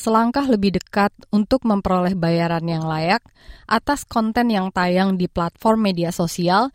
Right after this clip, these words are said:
setelah Partai Buruh mencapai kesepakatan dengan koalisi mengenai undang-undang tawar-menawar yang baru. Skema yang diusulkan itu akan mendorong perusahaan teknologi termasuk Google, Meta, dan TikTok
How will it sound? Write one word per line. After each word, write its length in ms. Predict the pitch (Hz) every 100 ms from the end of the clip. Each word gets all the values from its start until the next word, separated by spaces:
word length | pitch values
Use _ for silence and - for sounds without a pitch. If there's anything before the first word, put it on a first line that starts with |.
| - -
setelah 480 | - 233 233 240 254
Partai 400 | 226 233 - 214
Buruh 320 | 208 220 233
mencapai 560 | 226 202 180 - 202 202
kesepakatan 880 | 202 - - 180 - 170 196 196 180
dengan 240 | 170 170
koalisi 640 | 165 160 160 - 220 226 - - - 208
mengenai 480 | 208 196 196 226
undang-undang 720 | 233 226 208 190 190 190 202 208
tawar-menawar 800 | 180 170 170 170 160 165 180 180
yang 240 | 165 165
baru. 400 | 165 190 180 147 - _ _
Skema 480 | - - 247 262 277
yang 240 | 294 262
diusulkan 560 | 233 233 - 233 226 220
itu 480 | 254 - 180 214 277 202
akan 320 | 208 240 247
mendorong 560 | 240 202 202 220 254
perusahaan 400 | 233 226 - 196
teknologi 720 | 196 196 196 190 185 180 175 233
termasuk 560 | 202 180 175 - -
Google, 400 | 170 175 165 185
Meta, 400 | 185 175 - 175
dan 240 | 165 170 180
TikTok 480 | - - 240 -